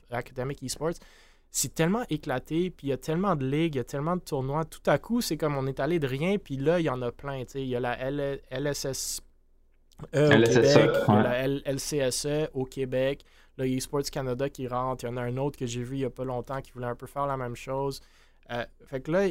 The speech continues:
Speaker 1: tout à coup, il y a comme plein de tournois, plein de ligues. Tout le monde se dit être la référence. Plutôt que rentrer dans la scène puis se dire, « OK, qu'est-ce qui existe déjà ?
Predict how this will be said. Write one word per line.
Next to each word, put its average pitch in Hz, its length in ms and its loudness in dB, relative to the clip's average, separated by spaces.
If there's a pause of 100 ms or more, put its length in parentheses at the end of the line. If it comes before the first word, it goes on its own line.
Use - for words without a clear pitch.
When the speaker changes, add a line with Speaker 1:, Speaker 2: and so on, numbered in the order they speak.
(280)
Speaker 1:
tout 160 160 -8
à 147 140 4
coup, 190 180 -6
il 185 60 0
y 151 40 4
a 143 60 2
comme 131 220 -6
plein 151 200 -6
de 156 160 -6
tournois, 139 460 -2
plein 143 380 -6
de 143 100 -4
ligues. 139 640 -2 (320)
Tout - 80 -4
le 135 80 2
monde 151 180 0
se 151 140 -4
dit 135 380 -2
être 135 400 0 (240)
la 131 240 0
référence. 135 920 -6 (480)
Plutôt 185 420 4
que 147 320 -2 (240)
rentrer 143 380 0
dans 185 140 0
la 147 120 4
scène 165 260 -2
puis 143 120 -8
se 127 60 -6
dire, « 143 140 0
OK, 139 200 -4
qu'est-ce 165 220 -4
qui 160 80 -4
existe 143 280 -6
déjà ? 135 460 -2